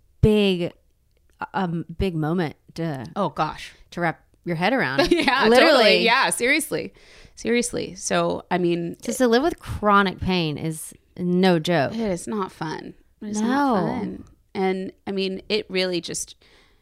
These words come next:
Speaker 2: makes you just have a, a little grace for, for other people, 'cause you don't know, like, you know, and it's one of those things, like, the person looks fine and you, you, you, so you just don't know how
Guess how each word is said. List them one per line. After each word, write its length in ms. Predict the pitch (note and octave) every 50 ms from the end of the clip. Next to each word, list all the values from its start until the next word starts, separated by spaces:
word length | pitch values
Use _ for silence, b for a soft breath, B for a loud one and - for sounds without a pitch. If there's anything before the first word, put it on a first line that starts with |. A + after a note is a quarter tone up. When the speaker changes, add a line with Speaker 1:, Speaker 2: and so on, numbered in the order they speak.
| b b b _
Speaker 2:
makes 400 | - F3 F3+ E3+ E3+ - - -
you 640 | F#3 F3 E3+ E3 D#3+ D#3+ D#3+ E3 E3 E3+ - - _ _ _ _ _ _ _ _ - - - - - _ _ _ _ _ -
just 280 | - - C#4 - -
have 180 | - C#4 A3+ G3
a, 100 | - - - - _ _ _ _ _ _ -
a 40 | F#3
little 220 | F#3 F#3+ F#3+ F#3
grace 520 | F3 - - - F3 G3 A#3 G3+ - - -
for, 580 | - - D#3 D#3+ D#3+ D#3 D#3+ D#3 E3 - - _ _ _ _
for 420 | - - - F3+ E3+ D3 - - - -
other 220 | F#3 A3 - D4+ -
people, 440 | - - G#3 G3 - A3+ G#3+ G#3+ G3+
'cause 180 | - A3 G#3+
you 100 | B3 C4
don't 280 | B3+ - C4+ D4+ D4 C#4
know, 380 | G#3 G3 G3+ G3 G#3+ B3+ C#4 A3
like, 380 | - - - E3+ F3+ F3 -
you 80 | - A3
know, 180 | G#3+ G#3 A3+
and 140 | - A#3 G#3+
it's 160 | G#3+ A3+ -
one 120 | A#3+ B3 C4
of 60 | C4
those 200 | B3 A3 G#3+ -
things, 240 | - G3 G#3 G#3 -
like, 220 | G3+ - - - b b b b b b b b b b b b -
the 80 | - -
person 400 | - B3 B3 A#3+ - B3 G#3 G3+
looks 280 | B3 C#4+ - - -
fine 760 | - G#3 G3 G#3+ F#3+ F#3 - - - - G#3 A3 G#3+ A3 A#3+ - _ _ -
and 360 | G#3+ G3 F#3+ F#3 F#3 F3+ - -
you, 180 | G3 G3 F3+ -
you, 240 | - F#3+ F#3 F#3 F3+ - - _ _ _ _ _ _ -
you, 160 | G#3 G3+ F#3+ _ _ _ _ _
so 160 | - - - A3
you 100 | A3 G#3
just 200 | G3 A3+ - -
don't 180 | A3+ A#3 -
know 460 | G3+ F3+ E3+ G3 A#3 A#3 F3+ C3+ E3 -
how 400 | - - G3+ F#3 F#3 F3+ F3 -